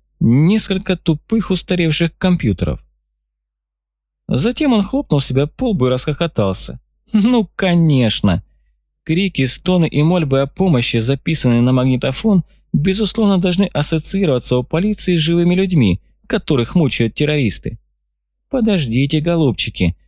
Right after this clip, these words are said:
вы еще переговоры вести начнете. Ох, жаль, меня там нет. «Сопротивление бесполезно!» орали с обеих сторон,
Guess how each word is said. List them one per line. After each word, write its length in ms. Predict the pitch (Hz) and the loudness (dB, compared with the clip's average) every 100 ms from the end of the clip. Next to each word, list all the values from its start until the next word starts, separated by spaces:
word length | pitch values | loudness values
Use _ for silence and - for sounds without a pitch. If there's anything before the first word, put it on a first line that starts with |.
| _ - | _ -6
вы 220 | 101 127 | 0 0
еще 240 | 123 - | 0 -2
переговоры 720 | 143 - 156 151 160 123 127 | -4 -2 -2 0 0 2 2
вести 320 | 151 175 - 160 | 0 0 0 0
начнете. 680 | 151 - 165 113 - 85 - _ _ _ _ _ _ - | 0 0 0 0 0 -4 -6 _ _ _ _ _ _ -4
Ох, 280 | 127 123 - | -2 -2 -2
жаль, 500 | 104 98 131 123 98 | -2 -2 -2 0 2
меня 400 | 104 139 123 95 | 2 4 2 0
там 240 | 104 104 | 0 2
нет. 360 | 110 95 - - _ _ _ _ _ _ _ _ _ _ _ _ - | 2 0 -2 -12 _ _ _ _ _ _ _ _ _ _ _ _ -8
«Сопротивление 1080 | - 117 143 165 165 185 185 190 185 190 | -2 -2 0 -2 0 0 0 2 2 2
бесполезно!» 1080 | 175 175 185 - 180 190 190 180 156 123 82 - _ _ - | 0 -2 -2 -4 -4 -2 0 0 0 2 0 -4 _ _ -6
орали 340 | 107 120 117 | -2 0 0
с 120 | 110 | 0
обеих 300 | 113 120 120 | 0 0 -2
сторон, 440 | - 147 180 208 | -2 -2 2 2